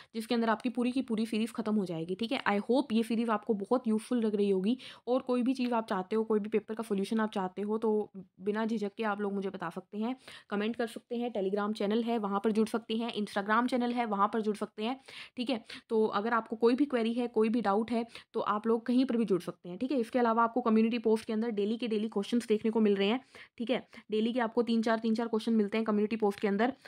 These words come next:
अ, आप लोगों को मैं यही बोलूँगी कि जो भी वो क्वेश्चन करता है, बहुत अच्छी बात है, वहाँ पर आपकी प्रैक्टिस चल रही है।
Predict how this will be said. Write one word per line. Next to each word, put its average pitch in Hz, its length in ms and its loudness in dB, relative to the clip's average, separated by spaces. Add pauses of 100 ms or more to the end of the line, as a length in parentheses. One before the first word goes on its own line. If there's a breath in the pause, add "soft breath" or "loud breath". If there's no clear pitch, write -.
(140 loud breath)
अ, 208 60 -2
आप 202 360 2
लोगों 220 160 4
को 233 80 0
मैं 233 100 2
यही 226 180 4
बोलूँगी 220 360 4
कि 254 140 0
जो 214 260 4
भी 269 160 8
वो 269 100 4
क्वेश्चन 247 280 0
करता 214 300 -2
है, 254 140 -4
बहुत 214 300 -2
अच्छी 240 220 -4
बात 196 220 0
है, 233 80 -2
वहाँ 214 240 0
पर 220 80 2
आपकी 208 180 0
प्रैक्टिस 254 360 -2
चल 190 140 2
रही 180 180 2
है। 247 120 2